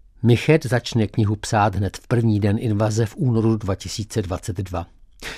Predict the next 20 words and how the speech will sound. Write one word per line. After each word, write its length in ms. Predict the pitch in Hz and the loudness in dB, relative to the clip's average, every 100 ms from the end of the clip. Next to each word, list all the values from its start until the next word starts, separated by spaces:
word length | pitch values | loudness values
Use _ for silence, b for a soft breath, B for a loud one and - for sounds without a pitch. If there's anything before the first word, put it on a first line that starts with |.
| B | B
S 100 | - | -2
manželkou 520 | 143 156 151 - 143 | 0 2 0 2 -2
Olenou 600 | 151 123 120 113 90 87 - _ - | 2 4 6 6 2 -4 -14 _ -2
bydleli 440 | 107 113 110 104 | 2 4 4 4
v 40 | 85 | 2
Hostomelu 640 | 101 - - 110 98 95 | -2 -2 0 2 2 0
blízko 380 | 90 95 - 107 | -2 -4 -2 -4
Kyjeva, 520 | - 117 113 101 92 - | 2 4 6 4 0 -2
kde 200 | 107 95 | 0 2
leží 320 | 104 98 101 | 2 2 0
letiště, 520 | 98 98 110 - 123 - b - | 0 -2 -4 0 0 -2 b -4
klíčové 560 | 123 117 - 117 123 | -2 0 0 2 2
pro 140 | 117 107 | 2 0
ruskou 420 | 110 - 113 123 | 0 -2 0 2
invazi, 460 | 117 107 117 104 - B B B | 2 2 2 0 -6 B B B
jehož 220 | 135 131 | 4 6
se 120 | - | 4
nepřátelé 840 | 120 127 - 151 139 - 107 101 95 | 4 2 0 2 2 2 2 2 2
nedokázali 760 | 98 104 104 104 101 104 107 | 2 2 2 0 2 2 2
zmocnit. 580 | 104 104 - - 92 | 4 2 0 -4 -6